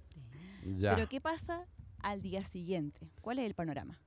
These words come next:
Speaker 2: Bueno, al día siguiente, eh, ¿cuánto se llama? Se saca el santo patrono de la iglesia,
Speaker 3: Ajá.
Speaker 2: acompañado de los bailes,
Speaker 1: ¿Ya?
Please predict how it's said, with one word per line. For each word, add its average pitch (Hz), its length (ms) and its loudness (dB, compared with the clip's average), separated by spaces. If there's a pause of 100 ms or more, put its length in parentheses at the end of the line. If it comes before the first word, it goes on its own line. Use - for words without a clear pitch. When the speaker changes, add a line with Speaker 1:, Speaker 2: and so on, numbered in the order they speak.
(220)
Speaker 2:
Bueno, 104 200 6
al 80 100 6
día 95 140 6
siguiente, 104 1000 4
eh, 85 60 2
¿cuánto 92 260 -2
se 101 140 0
llama? 101 180 2
Se - 100 -6
saca 104 200 0
el 95 40 -2
santo 101 200 -4
patrono 98 300 0
de 95 80 2
la 87 60 2
iglesia, 98 440 -2 (340)
Speaker 3:
Ajá. 190 300 -8 (100)
Speaker 2:
acompañado 95 520 0
de 87 60 0
los 85 120 -2
bailes, 95 320 -6 (520)
Speaker 1:
¿Ya? 175 420 0